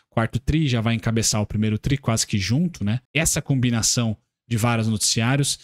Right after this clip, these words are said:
deve manter os preços encruados, tá? Mas aí o upside tem essa janela, na minha opinião, entre maio e julho. E aí só você nos canhões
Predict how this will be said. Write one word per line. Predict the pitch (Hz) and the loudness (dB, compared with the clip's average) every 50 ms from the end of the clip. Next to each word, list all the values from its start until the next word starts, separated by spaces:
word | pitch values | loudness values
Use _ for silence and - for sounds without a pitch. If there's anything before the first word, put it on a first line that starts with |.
| - _ _ | -16 _ _
deve | - 113 110 123 135 139 160 151 151 | -20 -8 -2 0 0 2 2 2 2
manter | 151 143 135 131 123 127 - 120 110 | 2 2 2 2 0 0 0 0 2
os | 113 107 - | 2 0 -2
preços | - - 117 113 104 - - 110 101 113 | -2 -2 -2 0 0 0 -2 -2 -2 -2
encruados, | 113 107 - - 107 101 95 95 90 87 101 107 160 175 - - - - _ _ _ _ _ _ _ | -2 -2 0 0 0 2 2 0 0 -2 -2 -2 0 0 0 -2 -4 -8 _ _ _ _ _ _ _
tá? | 120 117 120 - - _ _ _ | -4 -4 -4 -6 -8 _ _ _
Mas | _ 127 123 113 | _ 0 0 2
aí | 117 113 120 | 2 2 2
o | 127 131 | 2 0
upside | 139 139 - - - 110 110 117 117 123 | 0 0 -2 0 0 0 0 0 0 -2
tem | - - - 117 | -4 -2 -2 0
essa | 120 - - 113 | 0 0 0 0
janela, | 113 120 110 101 101 101 101 101 120 127 | 0 0 0 0 0 0 0 -2 -2 0
na | 131 165 190 180 151 | 0 0 2 2 2
minha | 127 117 113 | 2 0 0
opinião, | - - 113 110 113 117 | 0 0 0 0 2 0
entre | 117 - - 101 | 0 0 -2 -2
maio | 95 92 98 120 139 147 151 151 147 143 | -2 0 0 0 2 2 2 2 2 2
e | 139 127 | 2 0
julho. | 104 101 104 95 90 85 - - _ | 0 0 -2 -2 -2 -6 -10 -6 _
E | 104 | 0
aí | 98 98 | 0 2
só | 95 - - 110 113 117 | 2 2 2 2 2 2
você | 123 131 117 - - - 117 110 107 101 - _ _ _ _ _ | 2 0 0 0 0 0 0 0 0 -2 -6 _ _ _ _ _
nos | 123 123 131 139 143 131 - - | 0 0 2 2 2 2 0 -2
canhões | - 123 123 117 113 113 123 151 190 190 170 127 - - - - - | 0 0 0 2 2 2 2 2 2 2 2 2 0 -2 -2 -4 -8